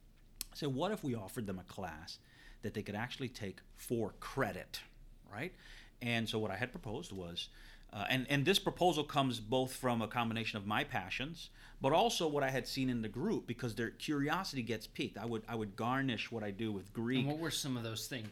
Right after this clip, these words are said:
Speaker 2: Greek, you
Speaker 1: Yeah, yeah, Greek,
Speaker 2: yeah.
Speaker 1: Greek. So, like, for example, I'd go through a Pauline Thanksgiving, and I'd highlight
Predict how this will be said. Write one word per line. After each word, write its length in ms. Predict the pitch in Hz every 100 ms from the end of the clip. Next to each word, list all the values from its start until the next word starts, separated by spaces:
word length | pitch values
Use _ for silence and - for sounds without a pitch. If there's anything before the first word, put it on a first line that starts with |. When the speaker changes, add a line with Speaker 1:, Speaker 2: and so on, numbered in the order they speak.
| -
Speaker 2:
Greek, 320 | 123 151 143 -
you 100 | 294
Speaker 1:
Yeah, 100 | 339
yeah, 160 | 330
Greek, 260 | 139 302 -
Speaker 2:
yeah. 40 |
Speaker 1:
Greek. 220 | 254 254
So, 140 | - 160
like, 140 | 139
for 80 | 135
example, 400 | 123 139 147 131
I'd 140 | 120 110
go 120 | 123
through 160 | 120 117
a 40 |
Pauline 460 | - 120 117 110 110
Thanksgiving, 640 | 110 101 - 123 135 92 -
and 100 | 101
I'd 100 | 95
highlight 440 | - 110 107 98